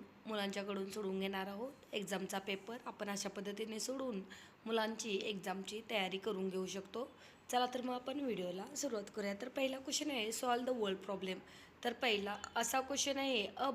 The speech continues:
boy had eighty-eight balls. He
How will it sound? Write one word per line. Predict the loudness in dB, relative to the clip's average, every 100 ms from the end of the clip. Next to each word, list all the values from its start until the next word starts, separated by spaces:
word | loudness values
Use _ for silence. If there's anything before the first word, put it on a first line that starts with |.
| 4
boy | 6 6
had | 4 4 4 4 4 4
eighty-eight | 2 4 2 2 4
balls. | 2 0 -2 -6 -8 -18 -20 -20 -20 -20 -20 -20 -20 -20 -20 -20 -8 4
He | 4